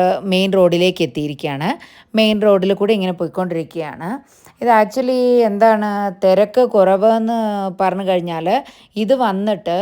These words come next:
നമ്മൾ ഔട്ടർ റിംഗ് റോഡിലേക്ക് കയറാനുള്ള, ആ, വഴിയാണ് ട്ടോ. അതിനുള്ള റോഡാണിത്. ഇത് ഔട്ടർ റിംഗ് റോഡിലേക്ക് പോവാൻ വേണ്ടി പോവുകയാണ് ഞങ്ങൾ. ആ, ഇവിടെയും വന്നിട്ട്, ആ, ടോൾ ഗേറ്റ് ഉണ്ട്. അവിടം കടന്നിട്ട് വേണം നമ്മൾ ഔട്ടർ റിംഗ് റോഡിലേക്ക് കയറാൻ വേണ്ടിയിട്ട്.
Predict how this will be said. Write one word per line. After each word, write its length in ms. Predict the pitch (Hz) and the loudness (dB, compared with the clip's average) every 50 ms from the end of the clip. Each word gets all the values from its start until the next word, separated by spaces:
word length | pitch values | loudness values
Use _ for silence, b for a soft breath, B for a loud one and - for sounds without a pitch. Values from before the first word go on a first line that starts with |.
| 233 226 | -2 -2
നമ്മൾ 180 | 220 214 220 220 208 214 | -4 -2 0 2 2 2
ഔട്ടർ 280 | 220 214 277 285 277 240 | 2 2 2 2 4 2
റിംഗ് 180 | 220 196 190 185 | 2 0 0 2
റോഡിലേക്ക് 540 | 196 202 202 190 202 202 202 196 - 208 185 - | 4 4 4 4 2 0 0 -2 -2 -4 -2 0
കയറാനുള്ള, 640 | 175 170 165 165 185 190 185 170 156 156 170 185 - - B B B B B B B | 0 0 0 0 0 -2 -2 -4 -2 -2 -2 -2 -2 -4 B B B B B B B
ആ, 280 | 185 180 175 170 170 | -2 0 2 2 2
വഴിയാണ് 500 | 170 175 180 175 165 160 156 143 143 147 143 151 | 4 4 2 2 2 0 -2 -4 -6 -8 -6 -4
ട്ടോ. 120 | 160 151 147 - - - | -4 -4 -4 -6 -8 -8
അതിനുള്ള 440 | 170 175 170 208 208 202 180 180 180 | -8 -6 -6 -6 -4 -4 -2 -2 0
റോഡാണിത്. 600 | 175 160 156 160 156 156 147 139 143 139 165 147 - - | 0 0 0 0 -2 -2 -6 -8 -10 -10 -10 -10 -8 -6
ഇത് 120 | 165 170 160 156 160 | -4 -4 -2 -2 -2
ഔട്ടർ 200 | 165 175 202 185 | -2 -2 -2 -4
റിംഗ് 200 | 185 175 170 170 | -4 -4 -4 -2
റോഡിലേക്ക് 560 | 180 180 170 185 180 175 156 - 202 247 - - B B B B B B B - | -2 0 0 -2 -2 -4 -4 -4 -6 -6 -6 -8 B B B B B B B 0
പോവാൻ 320 | 214 214 220 214 202 196 | 2 4 6 4 4 2
വേണ്ടി 220 | 196 196 190 196 170 170 | 0 -2 -2 -2 -2 0
പോവുകയാണ് 440 | 165 170 175 185 185 170 151 147 147 147 | 0 0 2 0 0 -2 -4 -6 -8 -10
ഞങ്ങൾ. 420 | 143 143 156 151 147 147 160 220 302 - b b b b b b b b - 190 | -12 -10 -8 -6 -4 -4 -4 -4 -6 -8 b b b b b b b b -8 -6
ആ, 20 | 185 185 180 180 180 180 202 208 | -4 -4 -2 -2 -2 -2 -2 -2
ഇവിടെയും 320 | 202 214 240 254 262 262 247 220 | 0 2 2 2 2 0 0 0
വന്നിട്ട്, 360 | 196 202 208 202 220 247 262 254 233 196 180 170 160 156 147 - - - | 0 0 -2 0 2 2 4 4 4 4 2 2 0 -2 -2 -4 -4 -4
ആ, 20 | 170 165 160 160 160 160 156 156 160 156 - | -2 0 0 0 0 0 -2 -2 -4 -2 0
ടോൾ 180 | 196 190 196 190 180 | 2 2 2 2 2
ഗേറ്റ് 260 | 180 170 170 160 170 165 | 0 0 0 -2 -4 -6
ഉണ്ട്. 120 | 151 135 147 - | -6 -6 -6 -4
അവിടം 300 | - 165 160 175 202 208 196 185 | -4 -4 -2 -2 -2 -2 0 0
കടന്നിട്ട് 380 | 170 165 180 190 208 214 233 | 0 0 0 -2 -2 -2 -2
വേണം 220 | 202 180 170 180 208 | -2 -2 -4 -4 -4
നമ്മൾ 200 | 226 202 185 175 165 | -4 -2 0 0 0
ഔട്ടർ 180 | 165 160 185 170 175 | 0 0 -2 -2 -2
റിംഗ് 120 | 180 170 | -4 -4
റോഡിലേക്ക് 500 | 160 160 156 151 160 165 160 160 220 214 214 | -2 -2 -2 -2 -2 -4 -4 -4 -4 -4 -4
കയറാൻ 300 | 170 147 143 151 147 147 147 | -4 -4 -4 -4 -6 -6 -8
വേണ്ടിയിട്ട്. 420 | 143 139 135 135 123 120 - 135 | -10 -10 -10 -12 -14 -14 -14 -14